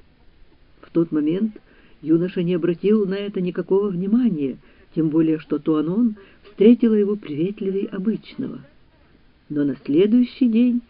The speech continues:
сбивая бочонок, когда его мысли свободно порхали с одного на другое, Людовик Доминик вспомнил этот инцидент. Человек в лентах мог выходить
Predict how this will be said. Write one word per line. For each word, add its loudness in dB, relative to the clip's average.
сбивая 2
бочонок, 0
когда 2
его 6
мысли 0
свободно 2
порхали -4
с -6
одного -2
на -6
другое, 0
Людовик 4
Доминик -2
вспомнил -2
этот -2
инцидент. -2
Человек 2
в -8
лентах 0
мог -4
выходить 0